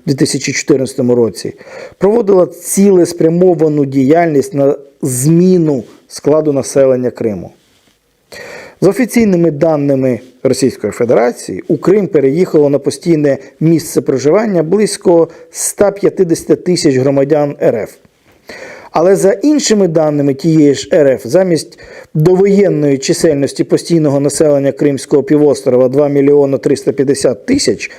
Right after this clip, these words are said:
осіб, маємо справу з де-факто наявним населенням як мінімум в три мільйони сто тисяч осіб. Таким чином, окупаційна влада Р Ф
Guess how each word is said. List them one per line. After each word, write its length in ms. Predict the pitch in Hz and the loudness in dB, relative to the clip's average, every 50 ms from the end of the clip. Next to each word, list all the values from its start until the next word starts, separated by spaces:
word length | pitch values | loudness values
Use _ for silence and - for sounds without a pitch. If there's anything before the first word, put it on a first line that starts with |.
| - _ | -16 _
осіб, 380 | - 127 - - 120 104 - - - - - - - _ - | -2 -2 -2 -2 -6 -8 -10 -12 -20 -20 -20 -20 -20 _ -2
маємо 340 | 170 185 233 254 233 196 165 | 0 0 2 2 0 0 -2
справу 420 | - - - 175 165 156 151 147 | -2 -2 0 0 2 2 2 2
з 60 | 135 | 2
де-факто 520 | 135 165 160 - - 185 170 170 - 175 147 | 2 0 -2 0 0 -2 -2 -2 -2 -2 0
наявним 460 | 143 147 160 170 160 160 151 143 139 | 2 2 2 2 2 0 -2 -2 -2
населенням 680 | 139 135 - - 220 233 208 185 156 143 139 127 120 - - - - - | -2 -2 0 0 0 2 2 2 0 0 -2 -6 -6 -8 -14 -20 -14 -2
як 220 | - 156 147 - - | 0 0 0 0 0
мінімум 500 | 165 180 190 190 185 170 151 139 131 127 | 0 2 2 2 2 2 0 0 -2 -4
в 120 | - - | -6 -10
три 400 | - - - 156 160 180 180 170 | -12 -2 0 2 4 4 4 4
мільйони 600 | 143 131 131 123 123 127 135 165 185 208 175 151 123 | 2 0 0 2 4 4 4 4 2 2 0 -2 -2
сто 340 | - - - - 190 185 | -4 -6 -4 0 0 0
тисяч 440 | - - 139 139 135 - - - - | 0 0 -2 -4 -2 -2 -4 -2 -2
осіб. 360 | 135 123 - - - - - - _ _ _ _ _ _ _ - - - - - - - - - - - _ - | -6 -6 -6 -8 -10 -10 -12 -20 _ _ _ _ _ _ _ -20 -20 -16 -14 -12 -10 -10 -10 -12 -12 -14 _ -4
Таким 280 | - 262 233 269 262 | -4 0 0 0 -2
чином, 520 | - - - 220 202 185 170 175 180 202 - - - | -2 0 0 2 2 2 2 0 0 -2 -6 -8 -10
окупаційна 580 | - - - 165 196 185 - 220 233 226 214 | -8 -6 -4 -2 -2 -2 0 0 0 2 2
влада 440 | 185 175 185 202 202 190 185 185 - - | 2 2 2 2 2 2 0 -2 0 0
Р 220 | 185 160 156 147 | 0 2 2 4
Ф 260 | 147 143 147 143 - | 4 4 2 0 -2